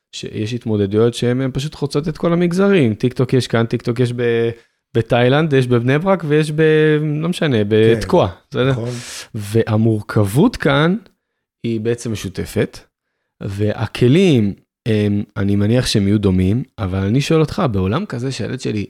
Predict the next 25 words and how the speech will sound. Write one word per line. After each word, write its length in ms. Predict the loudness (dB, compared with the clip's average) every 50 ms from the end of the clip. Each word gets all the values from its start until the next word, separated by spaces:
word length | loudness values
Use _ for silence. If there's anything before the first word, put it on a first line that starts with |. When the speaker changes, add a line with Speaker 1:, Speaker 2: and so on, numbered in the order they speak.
| _ -18
Speaker 1:
חמש 480 | -16 -14 -10 -10 -6 -4 -4 -4 -2 -2
שעות 220 | -2 -2 -2 0
מול 140 | 0 0 -2
הטיקטוק, 640 | -2 -4 -8 -12 -10 -10 -12 -12 -12 -14 -20 -20 _ _ _ _ _ _ _ _ _ _ _ _ _ _ _ _ _ _ _ _ -6
אני, 400 | -2 0 2 2 2 2 0 0 0
אני 220 | 2 2 4 4
עורר 320 | 4 4 4 4 4 2 2 0 -4
כי 300 | -4 -2 -2 -4 -6 _ _ _ _ _ _ -6
אני 160 | -2 0 2 2
רוצה 320 | 2 2 2 0 -2 -2
לה-, 320 | -2 -4 -6 -8 -8 -4
להגיד 420 | 0 2 2 2 4 2 2 0 0
לו, 200 | 0 -2 -4 -6 -8 -10
"בוא 140 | -10 -10 -8
תשמע, 720 | -8 -10 -8 -6 -2 -2 0 0 0 0 0 -2 -4 -6 -8 -10 -10
מה 140 | -10 -10 -8
טוב, 240 | -6 -6 -4 -4
מה 120 | -2 -2 -2
רע, 440 | 0 2 2 2 2 2 0 0 -2 -6 _ -8
איך 160 | -8 -8 -8
אתה 120 | -8 -10
בוחר 260 | -12 -10 -10 -8 -8 -8
תכנים", 600 | -6 -2 0 2 2 4 4 4 4 4 2 2
דברים 280 | 0 -2 -2 -2 -2 -2
כאלה. 360 | 0 0 0 0 0 0